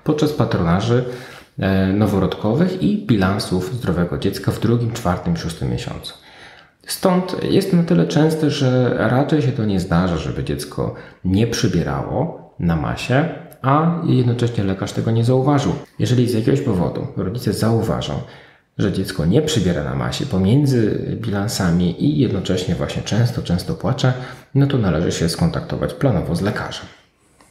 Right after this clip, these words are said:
Jakie są powikłania długofalowe kolek?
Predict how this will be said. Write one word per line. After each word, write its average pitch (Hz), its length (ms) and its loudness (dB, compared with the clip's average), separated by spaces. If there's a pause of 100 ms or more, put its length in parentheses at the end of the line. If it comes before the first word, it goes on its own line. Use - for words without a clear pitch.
(1000)
Jakie 190 300 0
są 160 360 2 (300)
powikłania 80 800 0 (200)
długofalowe 87 720 0
kolek? - 520 -6